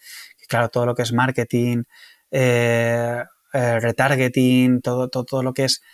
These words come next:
campañas que, que se nutren del conocimiento de la actividad de los usuarios entre múltiples sites y plataformas, pues va a sufrir un montón, ¿no? Bueno, ya, ya estamos en ese camino. Em, luego hay una serie de,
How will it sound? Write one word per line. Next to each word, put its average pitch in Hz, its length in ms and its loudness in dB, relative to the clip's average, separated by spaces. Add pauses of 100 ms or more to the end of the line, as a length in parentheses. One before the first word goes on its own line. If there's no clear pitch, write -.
(260)
campañas 127 480 2
que, 131 260 0
que - 140 -4
se - 160 0
nutren 127 460 2
del 120 140 0
conocimiento 127 760 2
de 120 100 0
la 113 80 0
actividad 117 360 0
de 123 80 2
los 120 160 -2
usuarios 127 420 0
entre 117 220 0
múltiples 120 520 -2
sites 135 360 0
y 123 80 -4
plataformas, 139 680 0 (480)
pues 117 220 -2
va 117 60 4
a - 20 0
sufrir 117 380 -2
un 110 100 -2
montón, 107 400 -2
¿no? 175 180 -4 (460)
Bueno, 127 320 0
ya, 98 220 -4 (180)
ya 123 200 2
estamos 120 380 2
en 113 100 0
ese 113 140 -2
camino. 113 400 -2 (460)
Em, 127 800 2 (1200)
luego 135 380 6
hay 139 200 4
una 135 220 2
serie 127 320 2
de, 127 480 2